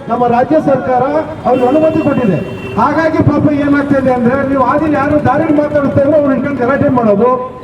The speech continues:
ನಡು ರೋಡಲ್ಲಿ ಕುಡಿತಾ ಇದ್ರೆ ಅವ್ನು ಬಂದು ಯಾರು ಕೇಳಿದೆ ಅಂತ ಅವ್ನ ಮೇಲೆ ಹಲ್ಲೆ ಮಾಡೋದು, ಇಷ್ಟು ಕಾನೂನು ಸುವ್ಯವಸ್ಥೆ ಹಾಳಾಗಿದೆ ಅಂದ್ರೆ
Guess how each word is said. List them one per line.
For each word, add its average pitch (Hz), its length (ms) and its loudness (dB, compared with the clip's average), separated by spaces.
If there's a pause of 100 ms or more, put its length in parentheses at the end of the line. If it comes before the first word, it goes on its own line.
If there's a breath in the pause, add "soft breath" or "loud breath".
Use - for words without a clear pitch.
ನಡು 254 220 2
ರೋಡಲ್ಲಿ 302 320 2
ಕುಡಿತಾ 302 360 2
ಇದ್ರೆ 294 160 0
ಅವ್ನು 269 220 0
ಬಂದು 269 560 0
ಯಾರು 226 280 0
ಕೇಳಿದೆ 277 280 0
ಅಂತ 277 220 2
ಅವ್ನ 269 240 2
ಮೇಲೆ 269 160 0
ಹಲ್ಲೆ 277 220 0
ಮಾಡೋದು, 240 680 0 (300)
ಇಷ್ಟು 277 440 2
ಕಾನೂನು 302 520 2
ಸುವ್ಯವಸ್ಥೆ 294 440 0
ಹಾಳಾಗಿದೆ 269 640 0
ಅಂದ್ರೆ 214 360 -2